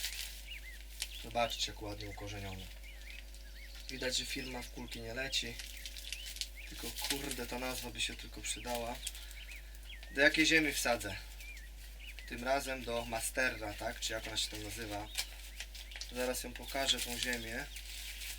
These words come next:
Zobaczymy, jak będzie w niej rosło. Do Mastera, czy jak tam się mówi. Ona ma w sobie nawóz.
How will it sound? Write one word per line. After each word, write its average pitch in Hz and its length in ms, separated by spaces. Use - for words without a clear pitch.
Zobaczymy, 131 440
jak 127 100
będzie 127 220
w 123 40
niej 123 140
rosło. 127 440
Do 120 120
Mastera, 139 720
czy - 140
jak 131 140
tam - 140
się - 140
mówi. 147 360
Ona 185 320
ma 156 240
w - 100
sobie 135 420
nawóz. 104 500